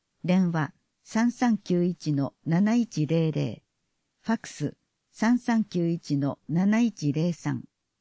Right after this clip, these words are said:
一人四十五分程度。自衛官等募集。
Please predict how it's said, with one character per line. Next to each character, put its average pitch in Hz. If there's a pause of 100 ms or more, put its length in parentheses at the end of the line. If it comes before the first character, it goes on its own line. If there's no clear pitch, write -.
(340)
一 240
人 156
四 220
十 160
五 139
分 170
程 143
度。 - (1400)
自 165
衛 262
官 151
等 175
募 147
集。 143